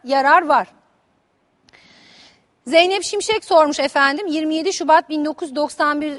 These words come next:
e, doğumluyum. Ne olacak bu ay tutulmasına? Bize etkisi demişsiniz.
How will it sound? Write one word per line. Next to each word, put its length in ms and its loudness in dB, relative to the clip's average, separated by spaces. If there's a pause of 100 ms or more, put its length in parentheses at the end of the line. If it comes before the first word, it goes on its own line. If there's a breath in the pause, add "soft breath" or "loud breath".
e, 280 -2
doğumluyum. 480 -4
Ne 160 -2
olacak 480 0
bu 100 2
ay 140 2
tutulmasına? 600 -10
Bize 140 -6
etkisi 480 -8
demişsiniz. 640 -8